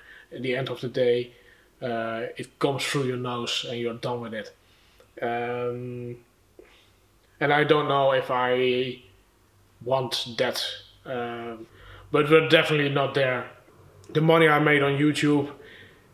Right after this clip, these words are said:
uh, well, I already spent on, uh, camera equipment and lights and, and, uh, other stuff like that.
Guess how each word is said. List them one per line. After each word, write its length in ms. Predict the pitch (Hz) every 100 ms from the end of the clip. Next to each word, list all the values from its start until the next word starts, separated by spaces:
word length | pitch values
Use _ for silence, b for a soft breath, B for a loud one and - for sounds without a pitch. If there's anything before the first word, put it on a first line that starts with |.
| _ - _ _ -
uh, 460 | 143 143 139 139 -
well, 360 | 135 143 143 - - 160
I 120 | 139
already 340 | 139 139 135
spent 480 | 131 - 139 135 135
on, 340 | 131 127 127 127
uh, 680 | 123 123 123 120 123 131 113 -
camera 380 | 139 123 120
equipment 840 | 107 - 120 117 117 117 117 117 117
and 300 | 113 113 117
lights 560 | 104 107 107 104 110
and, 260 | 107 101 107
and, 220 | 110 104 - B B B B B B -
uh, 260 | 117 117
other 340 | - 123 117 -
stuff 340 | - 123 -
like 240 | 113 107
that. 320 | - 110 113